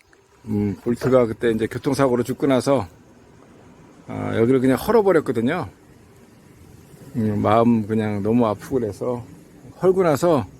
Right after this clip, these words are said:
여기다가 관리기나 뭐 그냥 어머니, 예, 조그맣게 사륜 오토바이, 그 와우 오십이라고 있거든요.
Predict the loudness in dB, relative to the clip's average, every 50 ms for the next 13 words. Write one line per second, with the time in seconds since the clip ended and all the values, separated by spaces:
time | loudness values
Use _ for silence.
0 | -20 -20 -20 -20 -20 -20 -20 -20 -20 -20 -20 -20 -18 -8 -6 -2 -2 0 0 0
1 | 2 2 2 2 2 2 2 2 4 2 2 2 2 2 2 2 2 2 0 0
2 | -2 -4 -8 -12 -14 -10 -6 -4 -2 -2 -4 -4 -6 -10 -14 -10 -8 -6 -6 -4
3 | -2 2 2 4 4 4 2 2 0 -2 -6 -12 -18 -16 -10 -8 -6 -6 -6 -6
4 | -6 -6 -8 -10 -10 -10 -8 -4 -2 0 0 0 -2 -4 -4 -2 -2 -2 -4 -8
5 | -8 -2 0 4 4 6 4 4 4 2 0 0 -2 -2 -2 -4 -6 -8 -12 _
6 | _ _ _ _ _ _ _ _ _ _ _ -4 -2 0 4 4 4 4 4 4
7 | 2 0 0 0 0 -2 -4 -4 -4 -4 -2 -2 -2 -4 -6 -6 -8 -10 -10 -8
8 | -6 -4 -4 -6 -6